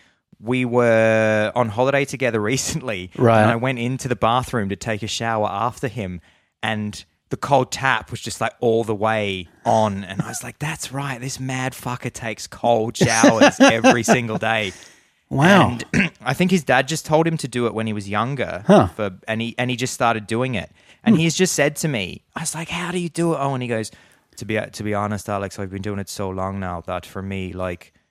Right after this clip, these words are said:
Speaker 1: a hot shower is just not a shower. I
Speaker 2: Hmm.
Speaker 1: don't understand why you'd have a hot shower, the
Speaker 2: Hmm.
Speaker 1: whole point." 'Cause I guess he sees the point of a shower is, like, yeah, a bit of cleanliness.
Speaker 2: Hmm.
Speaker 1: But it's meant to be a kind of invigorating,
Speaker 2: Yeah.
Speaker 1: life-affirming
Speaker 2: Yeah.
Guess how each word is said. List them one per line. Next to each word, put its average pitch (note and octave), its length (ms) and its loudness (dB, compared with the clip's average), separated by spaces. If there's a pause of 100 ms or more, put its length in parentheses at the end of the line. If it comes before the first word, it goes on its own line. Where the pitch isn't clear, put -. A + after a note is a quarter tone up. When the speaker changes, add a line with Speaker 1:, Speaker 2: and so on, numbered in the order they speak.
(260)
Speaker 1:
a G#2 60 -10
hot G#2+ 320 -4
shower F#2+ 480 -2
is F2+ 120 -10
just - 280 -12
not F2+ 320 -6
a - 20 -10
shower. F2+ 580 -8
I B2+ 40 4
Speaker 2:
Hmm. B2+ 160 8
Speaker 1:
don't B2 260 8
understand F#2 600 -4
why F2+ 160 -4
you'd F2+ 160 -8
have F2+ 240 -6
a E2+ 40 -12
hot E2 220 -10
shower, E2 420 -8
the - 100 -4
Speaker 2:
Hmm. E3+ 100 10
Speaker 1:
whole F2+ 140 4
point." F2+ 520 -8 (380)
'Cause C3+ 120 -4
I D3+ 60 6
guess D3+ 180 2
he D#3 140 -4
sees D3+ 260 -2
the C#3 60 -2
point B2 320 -4
of A2 60 -4
a A2 40 -6
shower A2 340 0
is, G2+ 100 -4
like, G#2 120 -4
yeah, G#2+ 120 -2
a G2+ 180 -8
bit G#2 140 -6
of - 60 -10
cleanliness. G#2+ 680 -8 (160)
Speaker 2:
Hmm. A2+ 180 4
Speaker 1:
But G#2 120 6
it's G2 160 4
meant B2 360 0
to A#2+ 120 -4
be A2+ 380 0
a F#2+ 100 -2
kind G#2+ 280 -4
of F#2+ 80 -4
invigorating, G#2 1400 -2
Speaker 2:
Yeah. B2+ 420 6
Speaker 1:
life-affirming G2 1300 -2 (240)
Speaker 2:
Yeah. A#2 240 4